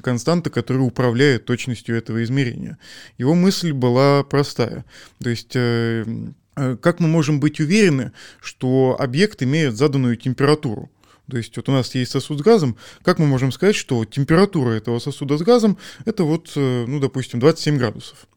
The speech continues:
Э, молекулярная физика отвечает на этот вопрос так. Э, для того, чтобы быть уверенными, что, э, какой-то объект имеет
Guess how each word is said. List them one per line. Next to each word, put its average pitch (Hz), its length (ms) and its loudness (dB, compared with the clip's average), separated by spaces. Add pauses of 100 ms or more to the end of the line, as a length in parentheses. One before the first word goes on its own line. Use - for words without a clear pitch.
(640)
Э, 127 420 -2
молекулярная 196 580 4
физика 202 380 0
отвечает 160 400 -2
на 147 80 -2
этот 151 140 -4
вопрос 147 360 0
так. - 260 -16 (520)
Э, 135 260 -2
для 131 140 -4
того, 170 220 2
чтобы 151 240 -4
быть 160 200 -2
уверенными, 135 540 2
что, 127 640 0
э, 123 360 -4
какой-то 127 440 0
объект 135 380 0
имеет 123 440 -2